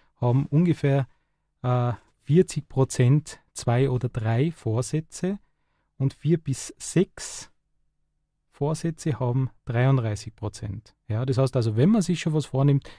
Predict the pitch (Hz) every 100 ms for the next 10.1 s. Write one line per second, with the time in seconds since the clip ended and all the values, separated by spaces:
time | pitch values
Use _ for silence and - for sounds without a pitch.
0 | _ _ 123 143 127 127 123 123 - -
1 | 104 107 - _ _ _ 101 101 113 127
2 | 117 - 113 - 90 90 104 123 123 101
3 | 87 98 113 _ _ _ _ _ _ _
4 | _ _ - 120 156 147 143 151 143 143
5 | 127 - _ 147 160 - 120 113 202 -
6 | - - _ _ _ _ _ _ _ _
7 | _ _ 143 131 139 160 160 143 - 131
8 | 131 175 170 180 175 170 - 160 160 151
9 | 147 - 151 - 151 135 127 123 - -